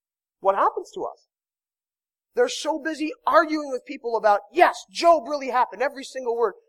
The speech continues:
that they forget to talk about what Job means and why it's in the Bible. There's this old theologian named Karl Barth. Everyone say Karl Barth. He's German.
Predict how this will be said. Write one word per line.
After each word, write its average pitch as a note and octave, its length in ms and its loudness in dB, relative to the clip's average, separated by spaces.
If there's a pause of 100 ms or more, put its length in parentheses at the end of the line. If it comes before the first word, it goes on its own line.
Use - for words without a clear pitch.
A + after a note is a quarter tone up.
(160)
that F#3 140 -2
they G#3 100 0
forget F#3+ 400 -4
to D#3 60 -14
talk F#3 240 0
about B2+ 240 0
what C#3 160 -8
Job A#2+ 240 -8
means D3+ 260 -12
and A#2+ 140 -16
why A#2+ 180 -4
it's A#2+ 100 -20
in G#2+ 80 -20
the G#2 60 -18
Bible. C#3 340 -18 (2750)
There's A3 160 -4
this A#3+ 140 -8
old B3+ 280 0
theologian G#3 460 -2
named F3 200 -8
Karl G#3 320 0
Barth. D#3 320 2 (100)
Everyone E3+ 240 -8
say D#3 160 -10
Karl D#3+ 240 -2
Barth. C#3+ 220 -2 (1300)
He's E3 120 -20
German. E3 280 -4